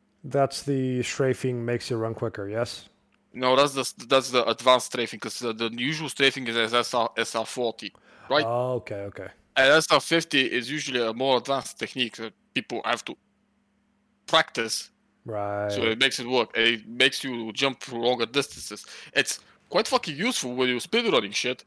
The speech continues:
Speaker 2: but it's a very, uh, but if I remember correctly, it was with the A, double, uh, you press W plus A or D keys depending on where,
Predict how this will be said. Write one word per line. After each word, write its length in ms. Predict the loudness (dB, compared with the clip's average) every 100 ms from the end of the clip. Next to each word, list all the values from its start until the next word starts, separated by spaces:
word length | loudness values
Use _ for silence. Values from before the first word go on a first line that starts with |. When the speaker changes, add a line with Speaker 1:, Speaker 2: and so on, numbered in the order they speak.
| -18 -18 _
Speaker 2:
but 120 | 0
it's 160 | 0 0
a 100 | -4
very, 380 | 0 2 2 0
uh, 120 | -2
but 260 | -2 -2 0
if 140 | 0
I 60 | 0
remember 240 | 0 -4
correctly, 560 | 0 4 4 2 -2 -2 -10 -8
it 180 | -6 -4
was 480 | -4 -4 -6 -8 -12
with 180 | -8 -8 _ _ _ _
the 180 | -8 0
A, 160 | 2 2
double, 320 | 4 2 2 0 2
uh, 420 | 2 0 0 -2
you 200 | -4 -8
press 380 | -4 0 0 -2
W 560 | -8 -2 0 0 -2 -6
plus 600 | -8 -2 0 0 -6 -4
A 220 | 2 4
or 80 | 2
D 180 | -2 -8
keys 240 | -8 -10
depending 360 | -10 -6 -6 -6
on 120 | -8
where, 220 | -4 -4